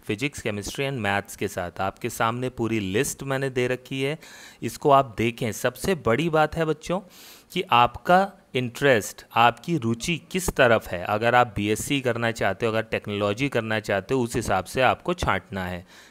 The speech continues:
यहाँ आपको कुछ और मैं साइंस के कोर्सेज दिखा रहा हूँ जो कि ट्रेडिशनल कोर्सेज हैं, जो पहले से ही हमारे बच्चे चुनते आए हैं, तो इनको आपको देखना है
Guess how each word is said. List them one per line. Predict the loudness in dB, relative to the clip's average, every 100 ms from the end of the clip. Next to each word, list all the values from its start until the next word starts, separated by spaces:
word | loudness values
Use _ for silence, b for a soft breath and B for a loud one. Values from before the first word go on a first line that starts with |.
| B 0
यहाँ | 4 4
आपको | 4 0 -4
कुछ | -2 -6 -2
और | 2 2 2
मैं | -2
साइंस | -2 -2 -4
के | -6
कोर्सेज | -2 0 0 -2 -4
दिखा | -2 2 4
रहा | 2
हूँ | -2
जो | -2
कि | -4 -4
ट्रेडिशनल | -4 -2 -2 -4 -2 -2
कोर्सेज | 0 -2 0 -4 -4
हैं, | -8
जो | -8 -6
पहले | -4 -2 -2
से | -4 -6
ही | -6
हमारे | -6 -4 -4
बच्चे | -6 -8 2 2 2 B B B B
चुनते | -2 -2 0 0
आए | 0 -4
हैं, | -8 -12
तो | -8
इनको | -6 -6 -2 4
आपको | 4 4 -2 -6
देखना | -4 -6 -6 -4 -4
है | -4 -8